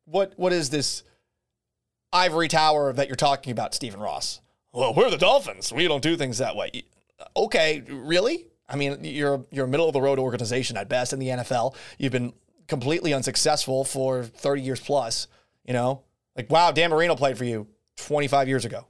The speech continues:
Congratulations. That's, that's all you got. A couple of A F C East titles, I think. Woohoo! The Dolphins were trying to tank. They were trying to get a quarterback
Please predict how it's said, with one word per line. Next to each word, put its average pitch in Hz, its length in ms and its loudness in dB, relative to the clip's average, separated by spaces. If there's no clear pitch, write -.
Congratulations. 131 840 -4
That's, 160 380 0
that's 156 280 -2
all 175 120 4
you 139 80 -4
got. 120 260 0
A - 1040 -18
couple 339 140 4
of 320 80 2
A 311 100 2
F 285 80 2
C 302 140 -4
East 285 240 -2
titles, 302 240 4
I 254 80 4
think. 302 400 -2
Woohoo! 415 760 4
The 220 80 4
Dolphins 277 260 4
were 240 80 0
trying 214 220 4
to 214 60 2
tank. 208 340 -2
They 190 160 4
were 208 80 4
trying 180 220 2
to 165 40 -2
get 175 100 6
a 170 40 0
quarterback 147 460 0